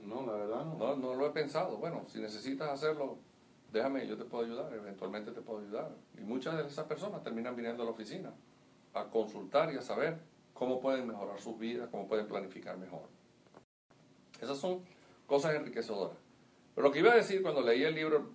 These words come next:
Speaker 2: Piense y hágase rico, después leí otro libro que era, eh, El poder del pensamiento positivo,
Speaker 1: Ujú.
Speaker 2: del doctor, eh, Norman Vincent Peale.
Speaker 1: También me lo leí.
Speaker 2: <coughs>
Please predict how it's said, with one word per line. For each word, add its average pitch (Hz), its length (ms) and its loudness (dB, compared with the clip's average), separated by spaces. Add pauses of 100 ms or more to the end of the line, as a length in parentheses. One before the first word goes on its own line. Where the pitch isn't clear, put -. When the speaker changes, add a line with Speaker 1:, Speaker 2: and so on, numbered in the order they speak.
Speaker 2:
Piense 151 340 4
y 131 80 4
hágase 139 280 6
rico, 120 300 2
después 135 260 6
leí 170 220 4
otro 165 240 2
libro 110 480 -2 (720)
que 117 300 8
era, 143 460 6
eh, 107 460 6
El 120 140 4
poder 147 320 8
del 160 160 4
pensamiento 127 640 -2
positivo, 95 600 -10
Speaker 1:
Ujú. 98 200 -12 (180)
Speaker 2:
del 98 100 -6
doctor, 120 520 -2 (360)
eh, 87 580 -6 (460)
Norman 123 440 -2
Vincent 113 400 -6
Peale. 92 260 -10
Speaker 1:
También 120 300 0
me 131 60 -2
lo 117 180 0
leí. - 120 -6 (140)
Speaker 2:
<coughs> - 840 6